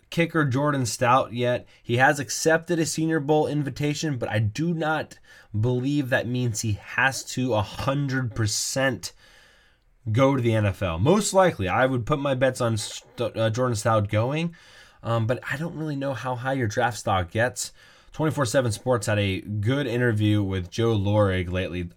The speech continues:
They talked about, um, when they should fair catch, depending on who they're playing on kickoffs. They talked about why Jake Pinniger hasn't been playing very much, although healthy. Um, and they talked about Jordan Stout and his m-,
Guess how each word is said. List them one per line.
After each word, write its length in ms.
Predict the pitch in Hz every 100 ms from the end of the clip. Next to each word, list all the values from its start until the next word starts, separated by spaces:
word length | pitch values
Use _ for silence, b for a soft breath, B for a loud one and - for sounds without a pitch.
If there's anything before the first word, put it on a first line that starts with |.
| 95
They 200 | 120 120
talked 320 | 113 101 -
about, 500 | 87 82 82 82 - B B B B -
um, 380 | 87 85 85
when 160 | 92 113
they 80 | 110
should 200 | 104 87
fair 220 | 95 87
catch, 380 | - 127 127 -
depending 440 | 87 98 98 92
on 200 | 90 87
who 100 | 98
they're 140 | 87 82
playing 460 | - 120 117 113
on 160 | 92 95
kickoffs. 500 | - 135 151 143 123
They 100 | 95
talked 340 | 107 101 -
about 400 | 92 92 92 90 b b b b
why 320 | 95 101 101
Jake 300 | 101 104 92
Pinniger 400 | 147 156 143 143
hasn't 260 | 131 127 127
been 140 | 127
playing 340 | 107 135 127 123
very 160 | 123
much, 220 | 120 117
although 280 | 101 98 92
healthy. 600 | 85 127 139 143 139 107 B B B B
Um, 240 | 90 92 104
and 80 | 143
they 60 |
talked 180 | 147 156
about 180 | 151 123
Jordan 280 | 143 143 113
Stout 300 | - 127 110
and 80 |
his 260 | 117 113 107
m-, 280 | 98 107